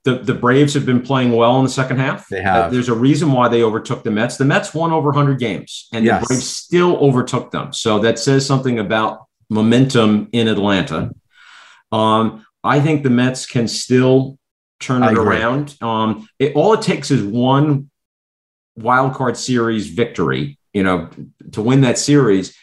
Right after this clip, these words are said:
Speaker 1: And you're all, you know, you
Speaker 2: Well
Speaker 1: have just changed the narrative around your
Speaker 2: Yeah.
Speaker 1: team, and you have confidence,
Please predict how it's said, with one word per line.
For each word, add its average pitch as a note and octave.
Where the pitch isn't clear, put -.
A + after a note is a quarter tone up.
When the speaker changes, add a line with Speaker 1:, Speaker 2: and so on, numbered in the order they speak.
Speaker 1:
And D3
you're D#3+
all, D#3+
you D3+
know, D3+
you -
Speaker 2:
Well D3+
Speaker 1:
have C3+
just -
changed D3+
the B2+
narrative C3
around B2+
your A2+
Speaker 2:
Yeah. -
Speaker 1:
team, D#3
and G#2
you G2+
have G#2
confidence, D#3